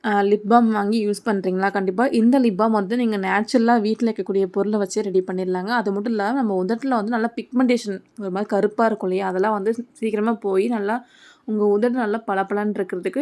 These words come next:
இந்த லிப் பாம் நீங்க ட்ரை பண்ணி பாருங்க. இதுக்கு ஒரு பீட்ரூட் நல்லா வந்து காய் திருவுற கிரேட்டர்ல துருவி எடுத்துக்கோங்க. துருவிட்டு அதுல இருக்கக்கூடிய சாறை மட்டும் தனியா பிழிஞ்சு இந்த அளவுக்கு ஒரு ரெண்டு ஸ்பூன் வர அளவுக்கு நம்ம எடுத்து வச்சுக்கலாங்க. இதை வந்து ஒரு பவுல்ல மாத்திக்கலாம்.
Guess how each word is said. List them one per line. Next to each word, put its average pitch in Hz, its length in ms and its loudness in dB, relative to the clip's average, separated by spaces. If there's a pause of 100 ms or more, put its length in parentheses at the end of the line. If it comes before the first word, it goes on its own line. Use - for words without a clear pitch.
இந்த 214 280 0
லிப் 185 200 0
பாம் 214 200 0
நீங்க 196 240 -6
ட்ரை 185 180 -4
பண்ணி 190 200 -4
பாருங்க. 185 300 -2 (540)
இதுக்கு 262 340 4 (120)
ஒரு 202 200 0
பீட்ரூட் 262 500 2
நல்லா 202 320 2
வந்து 220 220 -2
காய் 220 380 0
திருவுற 202 360 0
கிரேட்டர்ல 196 540 0
துருவி 233 320 2
எடுத்துக்கோங்க. 185 480 -2 (500)
துருவிட்டு 294 460 4
அதுல 233 240 0
இருக்கக்கூடிய 233 440 -4
சாறை 247 400 2
மட்டும் 240 260 2
தனியா 202 220 -2
பிழிஞ்சு 202 360 -2
இந்த 214 160 0
அளவுக்கு 185 320 -4
ஒரு 220 160 0
ரெண்டு 214 260 2
ஸ்பூன் 240 320 -2
வர 196 200 -2
அளவுக்கு 185 340 -2
நம்ம 233 120 2
எடுத்து 185 240 -2
வச்சுக்கலாங்க. 180 440 -6 (1500)
இதை 254 160 2
வந்து 254 200 4
ஒரு 262 120 4
பவுல்ல 214 380 2
மாத்திக்கலாம். 190 600 -4